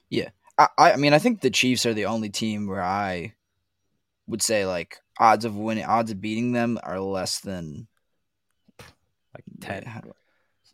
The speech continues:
Speaker 1: I, uh, I was gonna say thirty, but okay. <laughs> Um,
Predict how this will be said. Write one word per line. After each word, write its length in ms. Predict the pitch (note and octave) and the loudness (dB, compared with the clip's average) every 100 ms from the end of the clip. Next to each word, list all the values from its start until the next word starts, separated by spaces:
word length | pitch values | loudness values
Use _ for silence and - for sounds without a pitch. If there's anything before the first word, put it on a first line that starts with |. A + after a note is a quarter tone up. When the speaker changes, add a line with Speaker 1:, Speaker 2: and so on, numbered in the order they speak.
| _ - | _ 6
Speaker 1:
I, 40 | |
uh, 300 | A2 A2 F2 - | 8 8 2 -4
I 180 | - C#3 | 0 2
was 120 | C#3+ | 2
gonna 140 | G#2 | -2
say 160 | G#2 F#2 | -4 -6
thirty, 380 | - B2+ A2 G#2 | 2 2 4 0
but 200 | G2+ G2 | 0 0
okay. 1500 | A#2+ G2 A#2+ A2+ - D#3 - E3+ G3 F#3+ G3 G3+ D#3 F#3 F#3 C#3+ D#3 - | 0 -2 -2 -4 0 4 6 8 6 6 4 4 4 2 0 -2 -4 2
<laughs> 80 | |
Um, 460 | D3+ D#3 B2+ A#2 B2 | 8 10 8 4 -4